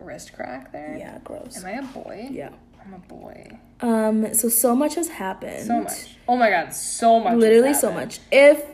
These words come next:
Speaker 2: you, you, if you're listening to this, the chances are you probably know us.
Speaker 1: Probably.
Speaker 2: Therefore, we don't have to go into, like, little details of everything, but
Speaker 1: If you
Speaker 2: you
Speaker 1: don't know us,
Speaker 2: Get to know us.
Speaker 1: Get to know
Speaker 2: Gross, what?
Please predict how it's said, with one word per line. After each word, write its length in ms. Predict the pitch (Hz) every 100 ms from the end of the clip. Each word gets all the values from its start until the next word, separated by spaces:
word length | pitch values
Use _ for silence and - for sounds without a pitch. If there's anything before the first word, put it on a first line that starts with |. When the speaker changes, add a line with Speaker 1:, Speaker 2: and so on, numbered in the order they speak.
| - -
Speaker 2:
you, 1040 | 240 226 277 320 339 370 381 381 370 370 381 - -
you, 220 | 254 254 - - - - - -
if 120 | 294
you're 120 | 480
listening 320 | 262 233 190
to 100 | 190
this, 160 | 185 180
the 80 | 185
chances 260 | 269 285 269
are 140 | 185
you 80 | 185
probably 280 | 185 170 175
know 200 | 190 -
us. 420 | - - - - -
Speaker 1:
Probably. 580 | 175 165 - - - 202 -
Speaker 2:
Therefore, 260 | 226 240
we 80 | 240
don't 100 | 240
have 80 | 254
to 80 | 254
go 80 | 220
into, 220 | 208 208
like, 260 | 196 185 - - _ _ -
little 420 | 208 196 185 240
details 480 | 330 349 403 392 392
of 80 |
everything, 800 | 403 403 403 403 403 403 403 381
but 540 | - 214 185 175 - -
Speaker 1:
If 160 | 226 233
you 140 | 233
Speaker 2:
you 80 | 254
Speaker 1:
don't 300 | 254 190 202
know 120 | 247
us, 500 | 269 277 302 311 - - _ _ _ _ - - -
Speaker 2:
Get 160 | 208 -
to 80 |
know 160 | 208 -
us. 280 | - - -
Speaker 1:
Get 140 | 233
to 120 | 240 262
know 80 | 254 - -
Speaker 2:
Gross, 560 | 233 311 - - -
what? 760 | - 220 302 453 - 339 - -